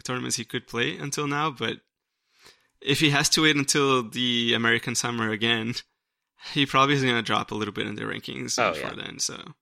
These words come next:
Speaker 1: gonna
Speaker 2: Yeah,
Speaker 1: be
Speaker 2: and
Speaker 1: number five or t-, or something.
Speaker 2: And, and I think he might lose a bit of his edge as well. I think Miami is big for him because, like you said, clay, his record is not great. His record is not great on grass. So,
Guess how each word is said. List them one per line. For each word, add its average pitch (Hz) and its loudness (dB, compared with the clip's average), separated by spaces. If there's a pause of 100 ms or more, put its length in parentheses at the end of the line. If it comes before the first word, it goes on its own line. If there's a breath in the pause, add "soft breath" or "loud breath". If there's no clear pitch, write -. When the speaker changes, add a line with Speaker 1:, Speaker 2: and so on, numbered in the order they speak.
(760)
Speaker 1:
gonna 123 0
Speaker 2:
Yeah, 107 6
Speaker 1:
be - 2
Speaker 2:
and 98 0
Speaker 1:
number 127 0
five 110 -2
or 117 -6
t-, - -4
or 123 -8
something. 113 -6 (420)
Speaker 2:
And, 139 4
and 139 4
I 127 8
think 139 0
he 143 2
might 104 2
lose 101 -2
a 98 -4
bit 82 -4
of 82 -8
his 87 -10
edge 76 -6
as 82 -6
well. 90 -2
I - -2
think 131 -4
Miami 107 2
is 87 -2
big 80 -2
for 85 -4
him 87 -8 (180)
because, 120 2
like 98 0
you 92 -2
said, 85 -4 (480)
clay, 95 4 (400)
his 117 0
record 92 -2
is 104 -6
not 85 -2
great. 87 -4
His 101 -8
record 104 0
is 92 -6
not 90 -2
great 85 -4
on 78 -6
grass. 85 -2
So, 98 0